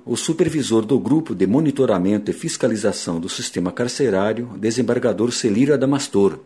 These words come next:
e o integrante do Centro de Direitos Humanos e Educação Popular de Campo Limpo,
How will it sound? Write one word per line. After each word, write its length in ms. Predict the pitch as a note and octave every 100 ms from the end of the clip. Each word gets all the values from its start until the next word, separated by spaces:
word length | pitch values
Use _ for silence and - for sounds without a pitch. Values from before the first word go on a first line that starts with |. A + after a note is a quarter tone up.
| _ G#2
e 140 | G#2+
o 80 | A2+
integrante 720 | C#3+ D#3 G2+ G#2+ C3 C3+ B2+
do 120 | G#2+
Centro 460 | - - D3 C#3+ A2+
de 140 | G2
Direitos 420 | F2+ F2+ G#2 B2
Humanos 500 | D3 B2 A#2 B2 A2+
e 40 | G#2
Educação 500 | G2 A2 G#2+ - G#2+
Popular 560 | C#3+ C3 B2 G#2+ A2+
de 140 | A#2+ A2
Campo 320 | - C#3+ D3
Limpo, 440 | A2 B2+ B2 -